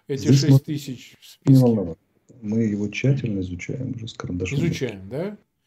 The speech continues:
Speaker 2: Конечно.
Speaker 1: Ну, просто меня просили этот вопрос задать. Я тоже сегодня был и тут в разных местах. И, м, так сказать, это существенная,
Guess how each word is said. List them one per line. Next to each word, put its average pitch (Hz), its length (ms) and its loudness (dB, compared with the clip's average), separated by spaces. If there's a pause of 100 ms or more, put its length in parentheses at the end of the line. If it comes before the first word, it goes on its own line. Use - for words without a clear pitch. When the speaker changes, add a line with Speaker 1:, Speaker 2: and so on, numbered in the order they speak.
(280)
Speaker 2:
Конечно. - 100 -6 (140)
Speaker 1:
Ну, 170 200 -6
просто 170 300 -4
меня 190 160 0
просили 165 560 -4
этот 110 320 -10
вопрос 127 360 -8
задать. 143 280 -8
Я 139 80 -8
тоже 135 220 -8
сегодня 117 260 -12
был 113 320 -10
и 110 360 -18 (100)
тут 101 180 -20
в 104 80 -18
разных 107 340 -16
местах. 151 440 -16
И, 120 160 -16 (380)
м, 123 360 -12
так 127 100 -12
сказать, 123 240 -12
это 143 240 -8
существенная, 143 680 -8